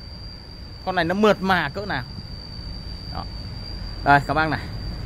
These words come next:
Đấy, và chúng ta hãy đi vào khoang trung tâm để thấy cái giá trị của Merc. Nói về nội thất của Merc thì không một loại xe nào đấu được cái độ đẹp và độ sang trọng đẳng cấp của Merc. Nên tại sao các doanh nhân luôn luôn lựa chọn Merc?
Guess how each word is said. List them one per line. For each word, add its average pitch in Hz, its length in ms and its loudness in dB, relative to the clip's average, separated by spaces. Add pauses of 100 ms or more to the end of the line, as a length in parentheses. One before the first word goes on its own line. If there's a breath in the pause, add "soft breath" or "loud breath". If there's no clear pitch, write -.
(440)
Đấy, 113 220 4
và 165 140 10
chúng 208 140 4
ta 196 240 8
hãy 185 120 4
đi 190 160 6
vào 143 520 6
khoang 175 120 4
trung 160 180 2
tâm 196 140 10 (500 loud breath)
để 156 120 6
thấy 156 180 4
cái 233 120 2
giá 220 180 8
trị 262 120 2
của 165 100 0
Merc. 147 260 2
Nói 165 180 8
về 262 180 4
nội 240 180 6
thất 311 180 6
của - 80 0
Merc 180 280 2
thì 180 80 0
không 254 540 2
một 190 200 2
loại 196 280 4
xe 214 180 0
nào 165 140 4
đấu 202 400 8
được - 200 8
cái 214 80 2
độ 214 240 -2
đẹp 226 180 4 (520 loud breath)
và 180 120 2
độ 190 220 0
sang 285 360 2
trọng 240 280 0
đẳng 135 160 -4
cấp 277 200 2
của - 80 -2
Merc. 165 220 0 (540 loud breath)
Nên 220 160 4
tại 196 240 4
sao 220 220 4
các 220 140 -2
doanh 220 240 4
nhân 214 280 4
luôn 214 180 2
luôn 208 180 4
lựa 185 100 2
chọn 151 240 0
Merc? 185 180 6